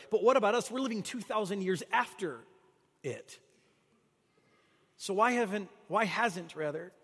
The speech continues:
everything changed? Why is everything still so dark? See, I think part of the answer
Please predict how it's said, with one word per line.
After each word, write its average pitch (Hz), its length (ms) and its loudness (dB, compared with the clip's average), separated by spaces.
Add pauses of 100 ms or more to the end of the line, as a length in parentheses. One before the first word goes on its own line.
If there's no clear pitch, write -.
(600)
everything 165 320 -4
changed? 156 540 -6 (140)
Why 196 200 -2
is 226 300 -2
everything 170 640 -4 (460)
still - 420 -4
so 139 200 -6
dark? 170 520 -8 (2250)
See, - 60 -10
I 160 40 -10
think 202 160 -6
part 277 220 -2
of 220 60 0
the 151 160 -2
answer 117 420 -10